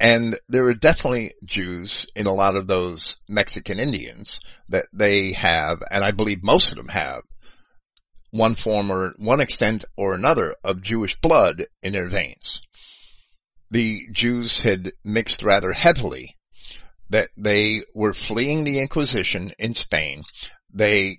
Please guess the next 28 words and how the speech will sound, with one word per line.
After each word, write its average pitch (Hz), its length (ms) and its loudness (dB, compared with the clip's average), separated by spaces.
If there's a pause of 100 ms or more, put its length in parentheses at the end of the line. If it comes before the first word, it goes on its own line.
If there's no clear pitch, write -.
(140)
got 110 260 4
onto 131 260 0
the 123 120 -2
ships - 640 2 (120)
of, 90 280 0 (140)
of 95 140 0
the 95 80 -6
conquistadors 92 1080 -2 (340)
sailing 104 580 2
to - 140 -2
the 85 120 -6
New 87 260 -2
World, 90 540 -4 (340)
and 110 160 2
they 113 120 4
established 113 800 2
a, 98 160 4 (200)
a 101 80 6
large 104 560 4
presence 98 760 2 (380)
in 110 120 0
Latin 104 320 2
America. 120 560 0 (480)
And 117 400 2 (1080)
when 117 320 4
the 117 340 -2
Inquisition 135 1000 2 (220)
came 143 720 0